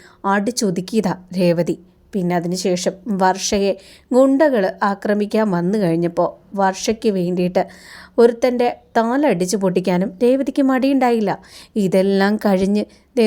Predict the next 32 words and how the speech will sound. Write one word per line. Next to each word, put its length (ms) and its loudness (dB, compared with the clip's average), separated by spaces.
നോക്ക്, 260 0
നിന്നെ 240 4
ആ 100 2
ഡാൻസ് 260 0
ക്ലാസ്സിൻ്റെ 460 0
പ്രശ്നത്തിൽ 420 -2
കുറേ 200 4
പേര് 180 4
തല്ലാൻ 340 2
വന്നപ്പോൾ 360 -2
ആ 80 -4
സ്ത്രീയുടെ 400 -2
കൈ 140 2
മുരുക്കി 360 0
ഓടിച്ചവളാ 460 0
രേവതി. 300 0
അങ്ങനെയുള്ള 500 2
രേവതിക്ക് 420 0
നിന്നെ 320 2
തിരിച്ചടിക്കാൻ 520 -2
അധികം 360 -2
സമയം 420 0
വേണോ? 220 -4
അപ്പം 240 0
നിങ്ങൾ 260 2
പറഞ്ഞു 280 0
വരുന്നത് 300 2
അവൾ 220 4
എന്നെ 140 0
തല്ലൂന്നാണോ? 540 0
തല്ലൂന്നല്ല, 580 0
അവൾക്ക് 240 0